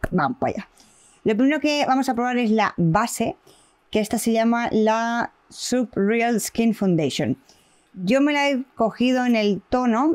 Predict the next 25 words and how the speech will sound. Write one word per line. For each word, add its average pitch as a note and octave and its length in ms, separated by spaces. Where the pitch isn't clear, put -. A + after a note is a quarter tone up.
a F#3+ 60
ver G3 100
si - 80
lo G3 80
pone F#3+ 120
por F#3+ 100
aquí, G3 320
eh, - 140
quince A3 480
N. C4+ 220
Os F3 120
voy F3 100
a - 20
enseñar F3+ 260
el F3 100
botecito, F#3+ 560
súper - 380
chulo. - 280
Mirad, - 200
un E3+ 280
bote E3 460
súper G#3 420
chulo F#3+ 540
de G3 240
cristal F#3 720